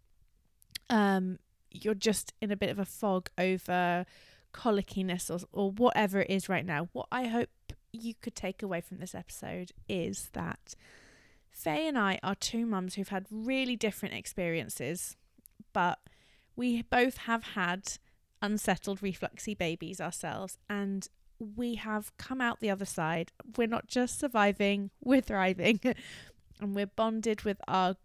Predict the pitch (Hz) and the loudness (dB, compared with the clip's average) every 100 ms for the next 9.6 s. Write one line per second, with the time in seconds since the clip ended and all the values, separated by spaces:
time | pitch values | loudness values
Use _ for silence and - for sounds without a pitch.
0 | _ 233 233 233 233 - - 208 202 196 | _ 8 8 8 4 0 0 2 4 4
1 | 190 190 - - _ _ _ _ _ _ | 2 -2 -6 -12 _ _ _ _ _ _
2 | _ - - 214 202 196 190 - - _ | _ -20 -6 -2 0 0 -2 -6 -10 _
3 | _ 214 220 208 214 214 240 226 220 196 | _ 2 4 6 4 4 6 8 8 6
4 | 214 196 185 - 190 185 185 185 170 165 | 4 2 2 -2 -4 -4 -4 -2 0 0
5 | 185 185 - - - - - - - _ | 0 -2 -2 -6 -6 -12 -10 -10 -14 _
6 | - - - - - - - _ 240 - | -20 -20 -20 -20 -20 -20 -20 _ -6 -6
7 | - 226 220 - 233 214 202 214 208 226 | -8 -6 -6 -4 -2 0 -2 -4 -8 0
8 | 247 247 247 247 - 226 208 196 185 - | 4 4 4 0 -2 2 4 4 4 -2
9 | 170 - - - - | -6 -4 -4 -4 -6